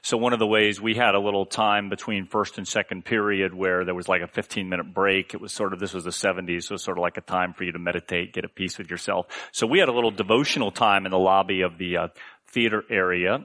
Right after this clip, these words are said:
and, um, you just invite kids to come and have a little Bi-, you know, fifteen-minute, ten-minute Bible study. And a number of those, uh, of us,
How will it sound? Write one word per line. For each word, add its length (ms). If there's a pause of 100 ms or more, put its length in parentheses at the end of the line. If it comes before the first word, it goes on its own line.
(120)
and, 340
um, 240 (440)
you 240
just 180
invite 400
kids 240
to 100
come 320
and 100
have 120
a 40
little 140
Bi-, 220
you 100
know, 120
fifteen-minute, 640
ten-minute 320
Bible 260
study. 340 (840)
And 220
a 160 (400)
number 320
of 100
those, 360 (500)
uh, 140
of 200
us, 440